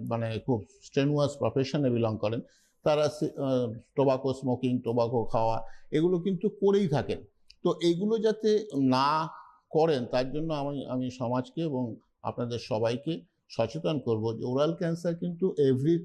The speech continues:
মানে, আহ, one third of ও-, মানে সব ক্যান্সারের মধ্যে মেল ফিম-,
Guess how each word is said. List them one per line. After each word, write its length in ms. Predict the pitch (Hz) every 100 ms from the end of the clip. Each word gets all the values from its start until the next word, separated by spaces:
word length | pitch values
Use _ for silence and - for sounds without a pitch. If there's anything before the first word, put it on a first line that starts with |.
| -
মানে, 520 | 147 143 127 123 117 - _ -
আহ, 140 | 110
one 260 | 107 131 160 180
third 160 | 180
of 140 | 170 160 156
ও-, 200 | 143 131 -
মানে 280 | 131 123 117 -
সব 120 | 151 151
ক্যান্সারের 460 | 147 143 156 143 139
মধ্যে 400 | 131 117 139 - - 135
মেল 240 | 147 156
ফিম-, 240 | - 147